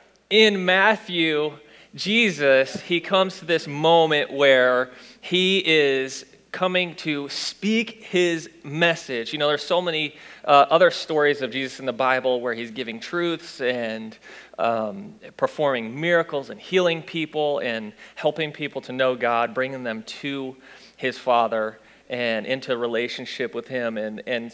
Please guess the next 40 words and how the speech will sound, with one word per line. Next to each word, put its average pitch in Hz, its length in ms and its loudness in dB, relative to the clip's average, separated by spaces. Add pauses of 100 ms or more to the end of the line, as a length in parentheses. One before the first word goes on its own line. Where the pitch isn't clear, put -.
(140)
but 143 160 0
he 147 60 -10
gets 190 220 -2
to 247 40 -8
this 180 220 -4
moment 147 400 2
where 127 320 2
there's 123 180 -2
a 117 60 -6
multitude 131 520 -2
following 120 540 -2
him, 117 300 -6
and, 107 260 -10 (300)
and 113 180 -8
he 110 100 -10
stops - 720 -2 (320)
in 139 120 -6
this 139 200 -4
moment, 123 640 -2 (720)
and, 120 560 -6
uh, 110 440 2 (520)
and 120 220 -6
this 147 200 -2
is 151 200 -6
this 127 280 -6
message 143 680 -2
that 127 100 -2
he 123 140 -6
gives 120 300 -4
to 110 180 -8
us. 101 260 -6
And 120 80 -8
he 117 60 -10
starts 151 400 2
out 131 320 2
with 120 260 -6
the 113 80 -10
Beatitudes, 135 960 -2
where 113 160 -4
he's 110 320 -10